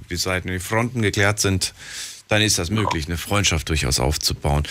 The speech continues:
Speaker 1: Und das kann auch sehr schön sein, weil, weil halt eine gewisse Verbundenheit einfach über die vielen Jahre, die jetzt schon zurückliegen, ich meine, ihr seid jetzt seit neun Jahren, äh, befreundet, ne? Kann man sagen.
Speaker 2: Ja.
Speaker 1: Eine Zeit
Speaker 2: Ja.
Speaker 1: lang auch
Speaker 2: Ja.
Speaker 1: zusammen.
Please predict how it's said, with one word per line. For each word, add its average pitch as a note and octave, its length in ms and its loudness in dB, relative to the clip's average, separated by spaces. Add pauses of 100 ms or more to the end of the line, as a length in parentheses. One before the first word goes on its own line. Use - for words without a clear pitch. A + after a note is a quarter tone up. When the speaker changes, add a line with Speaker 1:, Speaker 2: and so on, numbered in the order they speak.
(140)
Speaker 1:
Und B2 120 2
das C3+ 120 4
kann D#3+ 160 4
auch C#3 120 2
sehr D3 180 6
schön E3 340 4
sein, F2 260 4
weil, F#2+ 220 4
weil G#2+ 180 6
halt A#2 120 4
eine A#2 100 0
gewisse A2 340 0
Verbundenheit A#2+ 600 2
einfach F#2+ 280 2
über G2+ 160 4
die G2 120 2
vielen G#2 340 2
Jahre, G#2+ 260 4
die F#2 120 0
jetzt F#2 160 4
schon F#2 140 0
zurückliegen, G2 520 0 (280)
ich F2+ 100 -2
meine, F#2 140 6
ihr D#2+ 40 4
seid D#2 160 2
jetzt D2+ 120 0
seit C#2 180 0
neun D#2+ 180 4
Jahren, C3 300 4
äh, - 160 -8
befreundet, - 640 -4
ne? G#2 240 2 (200)
Kann D2+ 120 2
man C#2+ 120 4
sagen. C2+ 340 0
Speaker 2:
Ja. C#3+ 320 6 (160)
Speaker 1:
Eine G#2 80 -2
Zeit A2 300 4
Speaker 2:
Ja. - 60 6
Speaker 1:
lang - 100 4
auch F#2+ 180 2
Speaker 2:
Ja. D#3+ 60 10
Speaker 1:
zusammen. A#2 400 6